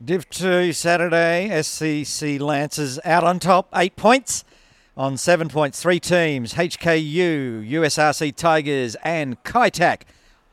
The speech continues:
Just one team on six points, Diaspora Little Saiwan Leaders on five, H K C C Witherers. Two teams on four, India Club Suryas and Little Saiwan Thunder.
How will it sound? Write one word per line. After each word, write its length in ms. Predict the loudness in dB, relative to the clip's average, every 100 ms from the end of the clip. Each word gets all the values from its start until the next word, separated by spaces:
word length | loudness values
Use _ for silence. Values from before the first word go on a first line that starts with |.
| _ _ _
Just 200 | -12 -6
one 160 | -6
team 220 | -2 -2 -2
on 100 | -6
six 220 | -8 -8
points, 400 | -4 -4 -4 -6
Diaspora 400 | -2 -4 -4 -6
Little 180 | -4 -4
Saiwan 540 | -2 -2 -2 -4 0
Leaders 560 | 0 2 2 2 0 -4
on 200 | -6 -8
five, 640 | 0 4 6 4 2 0
H 200 | -2 0
K 180 | -2 0
C 220 | -2 -4
C 200 | -4 -6
Witherers. 680 | -2 0 0 0 0 -2 -10 _ _ _ -8
Two 140 | -6
teams 320 | -2 -2 0
on 120 | 0 -2
four, 500 | -2 0 2 0 -2
India 260 | -4 -4
Club 260 | -2 -2 -2
Suryas 580 | -6 -4 -2 -2 -2 -4
and 420 | -4 -2 -2 -4
Little 180 | -4 -6
Saiwan 580 | -4 -2 0 0 -2 -4
Thunder. 640 | -8 -2 0 2 2 2